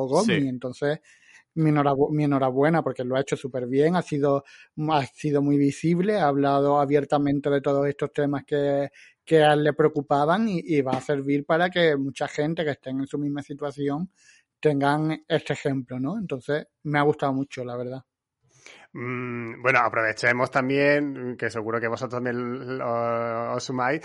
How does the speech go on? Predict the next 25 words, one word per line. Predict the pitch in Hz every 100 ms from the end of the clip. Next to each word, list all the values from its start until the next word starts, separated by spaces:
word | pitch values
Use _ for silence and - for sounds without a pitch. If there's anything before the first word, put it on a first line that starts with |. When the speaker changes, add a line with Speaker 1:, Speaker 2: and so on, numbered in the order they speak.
| - -
Speaker 3:
a | 123 113
mandar | 110 123 120 110 113
un | 123
abrazo | 120 131
a | 127
la |
gente | 131 127
de | 127
Kogan, | 127 131 143 175
que | 165
ayer | 123 120
recibieron, | 123 123 123 123 123 120 120 120 139
eh, | 123 123 123 120 120 120 117
bueno, | 117 120 120 135
amaneció | 117 110 107 113 113 113
la, | 113 117 113
la | 113
sede | 123 113
de | 117
Kogan | 117 117
en | 113
Madrid | 113 117 120
con | 117
pintadas | 117 113 113 113 113
transfobas, | - 120 120 - 117 117 113 113